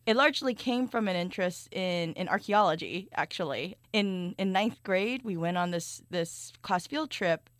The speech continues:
to Jamestown. Well, it was to D C, but on the way we stopped at Jamestown, and an archaeologist talked a lot about reconstruction of Jamestown and understanding the way people lived back then. And I was super fascinated and just wanting to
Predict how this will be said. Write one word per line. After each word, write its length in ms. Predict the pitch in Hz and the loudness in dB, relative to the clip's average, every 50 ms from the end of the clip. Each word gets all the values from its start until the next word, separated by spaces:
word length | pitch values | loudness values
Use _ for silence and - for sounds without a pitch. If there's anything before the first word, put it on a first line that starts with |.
| _ _ _ _ - | _ _ _ _ -12
to 680 | - - 208 190 185 180 180 180 175 175 170 170 180 - - | -6 -2 -2 0 0 0 0 -2 -2 -2 -2 -4 -6 -10 -12
Jamestown. 640 | 170 - 185 165 202 233 - - 330 359 381 392 339 | -6 -4 -2 -2 -2 -4 -4 -4 -4 -4 -4 2 4
Well, 220 | 208 180 175 165 | 6 6 6 6
it 80 | 165 190 | 2 -2
was 260 | 185 185 170 - - | -2 -4 -6 -8 -10
to 120 | - - 226 | -6 -6 -4
D 160 | 180 196 170 | -4 -4 -6
C, 260 | - - 214 185 165 | -4 -4 -4 -4 -2
but 100 | 160 170 | 0 0
on 120 | 175 175 175 | 0 2 0
the 80 | 170 | 0
way 160 | 180 202 190 | -2 -2 -2
we 80 | 180 175 | -4 -6
stopped 240 | - - 202 196 - | -6 -6 -6 -6 -6
at 80 | - | -6
Jamestown, 580 | - 196 190 208 202 - - 196 185 165 160 165 | -4 -4 -4 -4 -6 -6 -6 -4 -4 -2 -2 -2
and 140 | 160 165 160 - - - _ _ | -2 -4 -6 -8 -14 -20 _ _
an 80 | 190 180 | -2 0
archaeologist 680 | 170 170 - - 175 165 165 175 170 - 185 - - | 0 0 0 0 2 2 2 2 0 -4 -8 -10 -6
talked 260 | - 175 175 170 - | -4 -4 -4 -4 -4
a 40 | - | -4
lot 240 | 160 160 156 160 165 | 0 0 0 2 0
about 380 | 170 165 170 165 156 156 - - - - - _ | -2 -2 0 0 0 0 -2 -6 -14 -20 -12 _
reconstruction 960 | 208 214 208 - 226 208 - - - 285 - - - 214 196 185 180 180 180 | -2 -2 0 0 -2 -2 0 0 0 0 0 0 -2 0 0 0 0 -2 -2
of 320 | - 185 175 175 175 175 175 | 0 2 2 2 2 0 -4
Jamestown 400 | 185 180 175 175 - 190 185 175 | -4 -4 -4 -4 -4 -4 -2 -2
and 80 | 170 | -2
understanding 640 | 170 175 175 180 - - 208 180 180 180 185 185 175 | -2 -4 -4 -8 -8 -4 -2 -2 -2 -2 -2 -2 -2
the 80 | 165 156 | -2 -2
way 120 | 160 160 | -2 -4
people 280 | - 180 165 - 165 160 | -4 -6 -6 -6 -6 -4
lived 260 | 202 233 226 220 226 | -4 -4 -6 -6 -4
back 220 | - 180 170 - _ | -4 -4 -4 -4 _
then. 300 | - 185 165 165 156 - - - - - _ | -2 -2 -2 -2 -2 -6 -12 -20 -20 -14 _
And 140 | - 196 185 | -2 2 2
I 60 | 175 | 2
was 180 | 175 180 175 - | 2 2 -2 -4
super 400 | - - - 254 247 214 - 202 | -8 -6 -4 -4 -4 -2 -2 -4
fascinated 720 | 175 - 196 185 185 - 196 185 175 170 165 170 170 170 165 | 0 4 4 4 4 2 -2 0 0 0 2 2 2 2 0
and 140 | 165 160 | -2 -2
just 220 | 156 165 - - - | -4 -6 -8 -4 -4
wanting 320 | 175 160 165 170 175 175 | -2 -2 0 -2 -4 -6
to 280 | - - 185 170 156 | -6 -6 -4 -4 -4